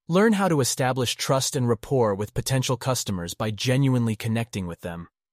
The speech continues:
understanding their needs, and showing empathy. Building long-term relationships based on trust can lead to repeat business and referrals. Effective communication.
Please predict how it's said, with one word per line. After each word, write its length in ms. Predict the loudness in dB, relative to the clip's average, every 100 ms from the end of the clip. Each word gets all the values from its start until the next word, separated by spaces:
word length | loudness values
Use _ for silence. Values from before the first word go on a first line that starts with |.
| 0
understanding 680 | 2 2 0 0 2 2
their 120 | 0
needs, 560 | 2 2 0 -4 -8 -10 _ _
and 100 | -4
showing 380 | -2 0 2 2
empathy. 540 | 0 -2 -6 -12 -18 _ _ _ _ _ _
Building 320 | 2 4 4 2
long-term 560 | 2 2 2 2 2
relationships 720 | 2 0 -2 -2 -4 -6 -6
based 320 | -2 -2 -2 -4
on 160 | -4
trust 540 | -4 -2 -2 -4 -8 -12 _ -2
can 160 | 2 4
lead 180 | 2
to 80 | 2
repeat 420 | -2 -2 -2 -4 -2
business 440 | -2 -2 -6 -8
and 140 | -6
referrals. 680 | -6 -4 -4 -4 -4 -8 -12 -14 _ _ _ _ _ _ _ _ _ _ _ _ _ _ _ -8
Effective 460 | -2 0 0 0 0
communication. 800 | 2 2 2 0 -4 -4 -8